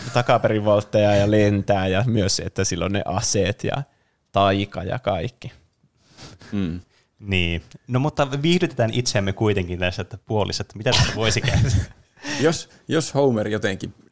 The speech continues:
Speaker 2: pääsisi Roksasin kaulaan kiinni, sanoo vaan, "Why you little", niin
Speaker 3: Niin.
Speaker 2: mä luulen, että se ei tekisi ihan hirveästi damagea.
Speaker 3: Niin. Se on kyllä, vaikka Homerilla onkin tämmönen affiniteetti niinku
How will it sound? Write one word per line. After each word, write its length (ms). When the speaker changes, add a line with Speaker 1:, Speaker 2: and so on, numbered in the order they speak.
Speaker 2:
pääsisi 380
Roksasin 440
kaulaan 500
kiinni, 260
sanoo 300
vaan, 260
"Why 380
you 240
little", 260
niin 100
Speaker 3:
Niin. 140
Speaker 2:
mä 140
luulen, 180
että 180
se 180
ei 380
tekisi 440
ihan 280
hirveästi 640
damagea. 460
Speaker 3:
Niin. 400
Se 140
on 180
kyllä, 260
vaikka 300
Homerilla 360
onkin 260
tämmönen 340
affiniteetti 640
niinku 300